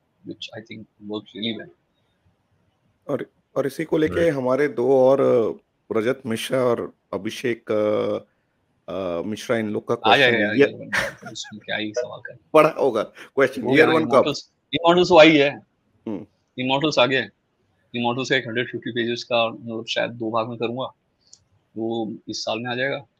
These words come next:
Speaker 1: stunt टू आ जाएगा इस साल में, तीन किताबें तो हैं इस साल में।
Speaker 2: और इम-, immortal शायद next week release हो रही है, जैसे आपने बताया।
Speaker 1: नहीं, वो तो थर्टी टू pages है।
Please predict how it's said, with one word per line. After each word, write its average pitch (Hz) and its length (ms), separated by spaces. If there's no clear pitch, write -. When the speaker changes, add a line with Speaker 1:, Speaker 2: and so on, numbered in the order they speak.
Speaker 1:
stunt 113 340
टू 117 140
आ 120 40
जाएगा 131 160
इस - 120
साल 120 140
में, - 100
तीन - 480
किताबें 117 300
तो 117 120
हैं 123 60
इस 123 60
साल - 180
में। 107 100
Speaker 2:
और 113 160
इम-, 113 220
immortal 135 320
शायद 143 280
next 113 220
week 120 140
release 95 260
हो 87 60
रही 90 120
है, 90 60
जैसे 107 160
आपने 98 180
बताया। - 240
Speaker 1:
नहीं, 185 140
वो 165 140
तो - 0
थर्टी 139 240
टू 147 80
pages 113 320
है। 196 60